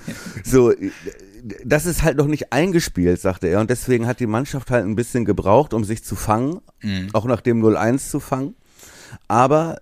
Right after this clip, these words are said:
Speaker 2: wir waren uns halt irgendwie alle einig, wir bewahren die Ruhe, spielen unseren Stiefel runter.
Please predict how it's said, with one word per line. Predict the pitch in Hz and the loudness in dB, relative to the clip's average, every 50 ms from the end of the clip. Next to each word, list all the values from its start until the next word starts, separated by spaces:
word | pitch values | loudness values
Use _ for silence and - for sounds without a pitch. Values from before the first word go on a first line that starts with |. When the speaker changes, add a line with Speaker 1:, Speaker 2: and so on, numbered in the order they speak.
| _ _ - | _ _ -4
Speaker 2:
wir | 82 117 113 98 | 0 0 0 2
waren | 110 117 120 135 | 0 -2 0 0
uns | 135 120 117 - - | 0 -2 -2 0 2
halt | 120 110 110 - | 2 2 2 2
irgendwie | 82 98 113 123 127 123 107 95 110 113 110 110 104 | 2 2 4 4 2 0 -2 -2 -2 0 2 2 2
alle | 65 - 110 117 117 110 85 | 2 0 0 2 2 0 0
einig, | 98 110 117 123 131 131 120 - 113 | 0 0 0 0 0 -2 -2 -2 0
wir | 101 98 101 90 | 0 2 2 0
bewahren | 82 - - 104 95 104 110 120 123 117 | -2 -2 -4 -2 -2 0 0 0 0 0
die | 107 | 0
Ruhe, | 101 90 110 123 131 143 143 | -2 -2 0 0 0 0 0
spielen | - - - 127 120 120 117 | 0 -2 0 0 0 2 0
unseren | 117 107 107 101 98 | -2 0 0 -2 -2
Stiefel | - - 120 117 110 107 | -2 -4 -4 -2 -2 -2
runter. | 95 95 104 107 - - 139 143 - | 0 2 2 0 2 0 -2 -4 -4